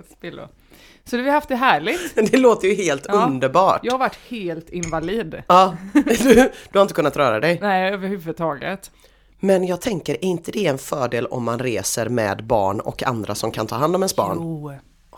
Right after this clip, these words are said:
Speaker 1: Alltså, det, eh, du ser på mig, jag är ju lite, lite, har fått lite, pyttelite färg.
Speaker 2: Ja, du är
Speaker 1: Jag
Speaker 2: brun.
Speaker 1: skulle inte kalla det färg kanske, för du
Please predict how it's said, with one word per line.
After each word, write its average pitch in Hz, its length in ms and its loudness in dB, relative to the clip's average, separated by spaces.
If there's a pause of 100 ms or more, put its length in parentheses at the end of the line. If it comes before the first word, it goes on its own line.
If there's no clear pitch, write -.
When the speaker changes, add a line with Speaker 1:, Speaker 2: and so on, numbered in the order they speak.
(400)
Speaker 1:
Alltså, 175 300 -6 (320)
det, 170 460 -10
eh, 165 140 -12
du 180 180 -14
ser 190 200 -12
på 220 100 -16
mig, 165 220 -12
jag 185 160 -10
är 202 80 -4
ju 170 80 -4
lite, 165 400 -6
lite, 156 420 -8
har 175 80 -10
fått 175 180 -12
lite, 185 340 -8
pyttelite 208 540 -12
färg. 175 360 -12
Speaker 2:
Ja, 127 140 -6
du 127 100 -8
är 160 40 -6
Speaker 1:
Jag 233 100 -4
Speaker 2:
brun. 190 140 -2
Speaker 1:
skulle 254 240 -2
inte 254 120 -10
kalla 156 280 -12
det 139 80 -12
färg - 320 -16
kanske, 143 360 -14
för - 120 -20
du 156 260 -16